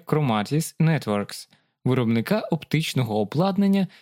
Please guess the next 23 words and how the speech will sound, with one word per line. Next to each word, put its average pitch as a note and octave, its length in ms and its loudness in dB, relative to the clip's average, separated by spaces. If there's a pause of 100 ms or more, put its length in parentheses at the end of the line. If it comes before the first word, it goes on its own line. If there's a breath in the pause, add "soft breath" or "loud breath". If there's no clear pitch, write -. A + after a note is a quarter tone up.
за F3 180 -2
чотири A2+ 460 -2
цілих G#3 380 -2
вісім G#3 320 0
десятих C#3+ 500 -2
мільярда C3 500 0
доларів, G#2 580 -2 (260 soft breath)
з A2+ 120 -6
яких F3+ 340 -2 (160)
чотири C#3 440 0
цілих G#2+ 380 -2
два G2+ 280 -2
десятих E3 540 -2
мільярди — G3+ 540 0 (260 loud breath)
це F#3+ 300 -2 (220)
гудвіл A2+ 540 0 (280 soft breath)
або F3+ 320 0
перевищення E3 800 0
ціни A#2+ 300 0
покупки F#3 680 -2
над D#3+ 340 0
балансовою A#2 800 0
вартістю. G2+ 640 -4